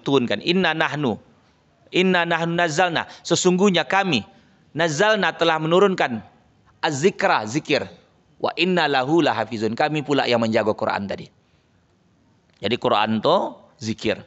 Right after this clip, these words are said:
Jadi orang ada, kalau seta-, satu hari tu dah biasa baca Quran, tak baca Quran, diqadanya besok. Diganti besok. Satu hari ni targetnya apa? Satu juz. Besok, satu juz.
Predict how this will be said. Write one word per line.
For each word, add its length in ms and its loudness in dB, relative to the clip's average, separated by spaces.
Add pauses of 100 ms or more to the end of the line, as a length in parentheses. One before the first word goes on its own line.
(500)
Jadi 220 -4
orang 340 2
ada, 320 2
kalau 240 0
seta-, 320 -4
satu 320 -2
hari 220 -2
tu 100 -2
dah 160 0
biasa 320 0
baca 160 0
Quran, 400 0 (320)
tak 140 -2
baca 260 -2
Quran, 460 -2 (320)
diqadanya 640 0
besok. 300 -2 (960)
Diganti 600 0
besok. 320 -4 (640)
Satu 240 0
hari 160 2
ni 20 -2
targetnya 480 0
apa? 220 0
Satu 240 0
juz. 340 -4 (380)
Besok, 680 0
satu 240 -2
juz. 400 -2